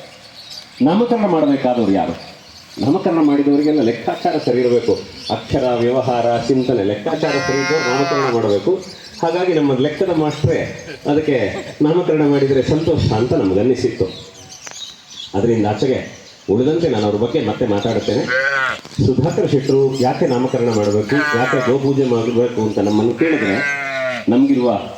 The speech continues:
ಒಂದೇ ಮಾತು ಈ ಹೊತ್ತಿಗೆ ಹೇಳುವುದಾದ್ರೆ, ಸುಧಾಕರ್ ಶೆಟ್ಟರ್ ಜೊತೆಗಿನ ಮಾತುಕತೆ, ಅವರ ಸಹವಾಸ ಅಂದ್ರೆ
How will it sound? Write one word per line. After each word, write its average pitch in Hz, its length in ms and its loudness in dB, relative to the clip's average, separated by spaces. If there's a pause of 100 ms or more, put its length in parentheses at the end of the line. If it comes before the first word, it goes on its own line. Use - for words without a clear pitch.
(100)
ಒಂದೇ 147 360 4
ಮಾತು 151 340 0
ಈ 139 180 4
ಹೊತ್ತಿಗೆ 127 300 0
ಹೇಳುವುದಾದ್ರೆ, 107 640 0 (520)
ಸುಧಾಕರ್ 170 460 2
ಶೆಟ್ಟರ್ 135 260 0
ಜೊತೆಗಿನ 110 420 2 (420)
ಮಾತುಕತೆ, 127 520 0 (460)
ಅವರ 110 180 0
ಸಹವಾಸ 123 540 -2
ಅಂದ್ರೆ 110 340 0